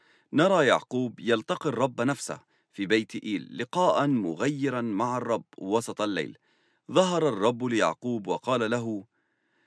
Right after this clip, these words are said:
"أنا الرب إله إبراهيم أبيك وإله إسحاق. الأرض التي أنت مضطجع عليها أعطيها لك ولنسلك،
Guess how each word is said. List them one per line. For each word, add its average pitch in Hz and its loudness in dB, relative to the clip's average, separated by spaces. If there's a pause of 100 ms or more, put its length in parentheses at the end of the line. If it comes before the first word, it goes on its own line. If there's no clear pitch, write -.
(320)
"أنا 175 6
الرب 131 2 (160)
إله 123 2
إبراهيم 113 -2
أبيك 101 -4
وإله 95 -4
إسحاق. - -2 (640)
الأرض 165 4
التي 110 2
أنت 147 0
مضطجع 117 -2
عليها 98 -2
أعطيها 131 -2
لك 127 -4
ولنسلك، 131 -4